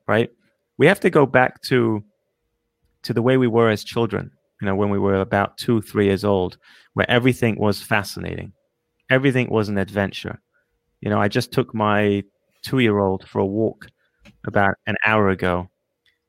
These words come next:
and, uh, we went to the park, and he saw this little rock, and he started climbing on the rock, and he started balancing on the rock,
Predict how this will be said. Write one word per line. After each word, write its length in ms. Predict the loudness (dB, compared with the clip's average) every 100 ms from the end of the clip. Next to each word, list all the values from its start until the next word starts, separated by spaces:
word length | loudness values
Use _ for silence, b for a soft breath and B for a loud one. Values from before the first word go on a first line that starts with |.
| _ _
and, 420 | 0 0 0 -2 0
uh, 140 | 2
we 80 | 2
went 160 | 0 -2
to 60 | -6
the 80 |
park, 400 | -4 0 0 -2 _ _ _ _ _ _
and 160 | -4 -2
he 200 | -2 -2
saw 280 | -2 0
this 200 | 0 0
little 180 | 0 0
rock, 360 | 2 0 0 -6
and 100 | -6
he 80 | -4
started 260 | -2 -2
climbing 440 | -2 0 0 0 -2
on 120 | -4
the 80 | -2
rock, 280 | 0 0 -2
and 80 |
he 60 | -8
started 320 | -4 -4 -2
balancing 460 | 0 0 0 -4 -8
on 120 | -6
the 80 | -2
rock, 300 | 0 0